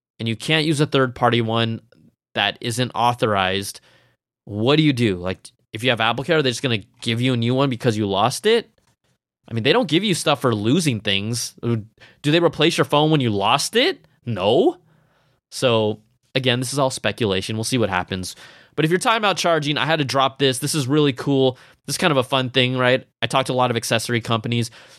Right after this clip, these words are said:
Belkin has now launched their new ten watt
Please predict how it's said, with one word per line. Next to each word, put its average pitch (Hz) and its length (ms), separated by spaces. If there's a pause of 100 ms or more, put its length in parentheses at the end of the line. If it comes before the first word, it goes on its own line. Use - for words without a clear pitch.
(120)
Belkin 151 320
has 160 140
now 151 180
launched 139 480 (100)
their 127 200
new 156 560 (420)
ten 202 460
watt 120 440